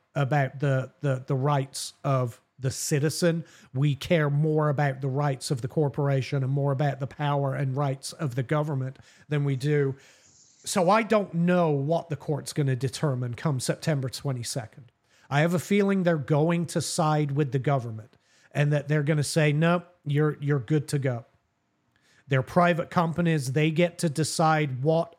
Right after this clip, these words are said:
advice, what mandates of yours they, uh, mandate, the wrong word.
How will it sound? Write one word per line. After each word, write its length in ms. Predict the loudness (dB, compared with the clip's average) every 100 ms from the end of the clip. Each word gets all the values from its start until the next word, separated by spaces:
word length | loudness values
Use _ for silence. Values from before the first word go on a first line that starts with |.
| -2
advice, 560 | -2 0 0 0 -2 -4 -6 -8
what 320 | 0 2 2 -6 -6 -6 -8 -20 -20 -20 _ _
mandates 800 | -2 4 4 4 2 0 0 -2
of 140 | -2 0
yours 480 | 2 2 2 0 0
they, 340 | 2 2 2
uh, 100 | 0 -2
mandate, 440 | -4 -2 -4 -4
the 60 | -4
wrong 280 | -2 -2 0
word. 300 | -2 -2